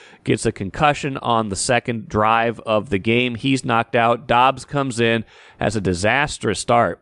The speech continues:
right? Gives up the safety, has a couple strip sacks, but finds his way as the game goes on, throws a couple touchdowns, runs for another two-point conversion, um, touchdown pass with twenty-two seconds left to win the game. N F C Offensive Player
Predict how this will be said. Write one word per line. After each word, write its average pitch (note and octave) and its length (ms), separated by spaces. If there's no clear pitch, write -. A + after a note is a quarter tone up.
right? A2+ 260
Gives A#2 220
up A2+ 100
the F3+ 80
safety, D3 560
has G2+ 200
a G#2 60
couple - 260
strip C#3 300
sacks, B2 400
but D#2+ 160
finds D3+ 380
his D#3+ 160
way C#3+ 260
as C#3 120
the C3+ 100
game A#2+ 240
goes A#2 240
on, G#2 260
throws C#3+ 380
a C#3 40
couple C3+ 280
touchdowns, A#2 640
runs C3 380
for D3+ 120
another A#2 380
two-point C#3+ 480
conversion, A2+ 680
um, G2+ 540
touchdown C3 540
pass A#2+ 380
with A2 100
twenty-two C3 400
seconds A#2+ 380
left A2+ 240
to A2+ 100
win C3 480
the C#3+ 80
game. A2 400
N C#3 140
F E3 120
C D3+ 440
Offensive C#3+ 720
Player C3+ 420